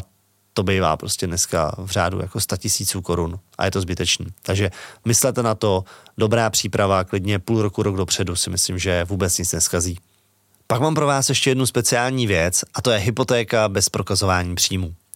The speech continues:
Umí to v zásadě dobře jenom jedna banka, a to Č S O B,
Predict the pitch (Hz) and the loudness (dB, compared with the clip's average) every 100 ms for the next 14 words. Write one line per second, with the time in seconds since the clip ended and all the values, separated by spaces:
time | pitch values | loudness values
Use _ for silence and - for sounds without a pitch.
0 | - - - - - - 127 143 143 123 | -20 -18 -20 -20 -14 0 2 2 2 2
1 | 123 135 131 123 113 123 120 123 113 104 | 2 2 4 4 4 4 4 2 2 2
2 | 120 98 82 85 87 87 107 127 _ - | 0 0 0 0 2 2 0 -4 _ -2
3 | 117 107 98 98 113 95 85 95 | 0 2 2 2 2 2 2 0